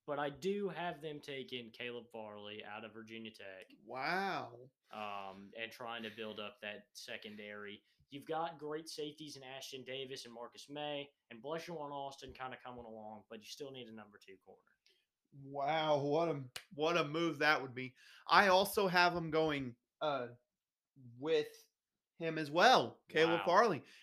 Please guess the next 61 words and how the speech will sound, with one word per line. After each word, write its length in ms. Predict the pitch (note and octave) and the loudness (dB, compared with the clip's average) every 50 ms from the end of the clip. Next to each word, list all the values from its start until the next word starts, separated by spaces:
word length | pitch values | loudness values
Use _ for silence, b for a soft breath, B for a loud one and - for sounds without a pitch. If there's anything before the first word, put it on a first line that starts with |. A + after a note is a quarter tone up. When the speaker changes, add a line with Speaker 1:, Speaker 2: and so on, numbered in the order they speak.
| B | B
Speaker 2:
I 100 | - F3 F3+ | 6 6 6
mean, 200 | F3+ F3+ E3+ - - | 6 4 2 2 0
it's 120 | E3+ F3 | -2 0
just, 280 | - G3 F#3 - - - | 0 0 0 -2 -2 -2
it 140 | - F3 E3+ | -2 -2 -2
seems 200 | - G#3 G3+ G3+ | 0 -2 0 2
like 140 | G3+ G3 F3+ | 2 2 2
a 60 | F#3 | 2
risk, 580 | E3 D#3 F#3 F#3 F#3+ F#3+ F#3 - - - - - - | 2 4 4 4 4 4 2 -2 -8 -10 -12 -10 -4
you 100 | D#3+ D#3+ | 0 2
know, 180 | D#3+ D#3+ D#3+ | 4 4 4
'cause 160 | D#3 E3 D#3+ D3 | 2 0 -2 -2
of 40 | C#3+ | 0
the 60 | D3 | 0
Speaker 1:
Yeah. 140 | - - E3+ | 2 2 2
Speaker 2:
injuries 580 | E3+ E3+ C#3+ E3 F3 F3 F3 F3 E3+ E3 - - - | 2 2 4 6 8 8 8 8 6 0 -4 -8 -6
and 140 | - C#3 C#3+ | -4 0 2
not 200 | D#3+ D#3+ D3 - | 4 4 4 4
playing 260 | - F3 E3+ E3 E3 | 4 2 4 4 4
this 100 | D#3+ D#3+ | 2 -2
past 340 | - - E3 D#3 D#3+ - - | 0 2 2 2 2 0 -2
year. 240 | E3+ D#3+ D#3+ D#3+ - b b b b b b b - | -2 -2 -2 -4 -6 b b b b b b b -2
But 260 | B2+ D#3+ E3 F3 - - | 2 4 4 4 4 2
it 80 | E3 D3+ | 0 -2
just, 480 | C#3 E3+ E3+ D#3+ - - - - - _ _ _ _ _ _ _ _ _ _ - | 0 -2 -2 -2 -2 -6 -10 -12 -14 _ _ _ _ _ _ _ _ _ _ -4
i-, 200 | D#3 - - - | -4 -4 -4 -2
if 220 | - D#3 E3+ E3+ - | -2 -2 0 0 2
he, 160 | F#3 E3+ D#3+ - - | 2 2 2 2 0
if 120 | D#3+ - | 0 2
he 80 | G#3 F#3+ | 2 2
comes 180 | G3 F3+ D#3 C3+ | 2 2 2 6
back 220 | F3 F3 G#3+ A3 | 6 6 6 6
from 80 | G#3 F#3 | 4 -2
the 80 | D#3+ A2+ | -2 -2
injuries, 220 | C3+ C3 B2+ C3 | -2 -2 -2 -2
he 100 | - G#3 | 0 2
was 120 | C4 A4 - | 2 4 4
like 120 | F#3+ D#3+ | 4 4
a 60 | - | 4
top 300 | - - F#3 E3 D#3 - | 2 4 4 4 4 4
ten 200 | - E3+ D3 C3+ B2+ | 2 0 0 0 0
corner, 520 | - F3 G3 A3+ A3 E3+ C#3+ C3+ C3 - - | -2 0 0 0 0 0 0 -2 -4 -6 -8
Speaker 1:
Yeah. 200 | C#3 C3+ A2+ G2+ F#2 - | -8 -8 -8 -4 2 6
Speaker 2:
like, 120 | E3+ F3 | 8 8
a 20 | E3 | 8
top 240 | E3+ F#3+ F3+ F#3 F#3 | 10 10 8 8 8
ten 220 | G3+ F3 D#3 C#3+ | 6 2 2 2
pick 320 | - G#3 G#3+ G3 - - | 4 4 4 4 4 2
before 340 | C#3+ D3+ - - F3 F3+ E3+ | -2 -2 2 6 6 6 8
the, 160 | D#3+ D3 C#3 | 8 8 8
like, 160 | C3+ C3+ C3+ - | 8 6 6 4
injuries 340 | D3+ D3 C#3 D3 C#3+ C3+ | 4 2 4 2 2 2
and 60 | C#3 C#3 | 4 2
all 80 | C3+ | 2
that 80 | C3+ - | 2 2
stuff 160 | - D3 - | 0 -2 -2
came 140 | - D#3 D3+ | 0 0 0
out. 180 | C#3 B2 - b b b b b b | 0 0 -2 b b b b b b
And 100 | C3 C3+ | -2 0
if 160 | C3 B2 - - | 0 0 0 2
he, 300 | F3 F3+ G3+ F#3+ - | 2 4 4 2 -2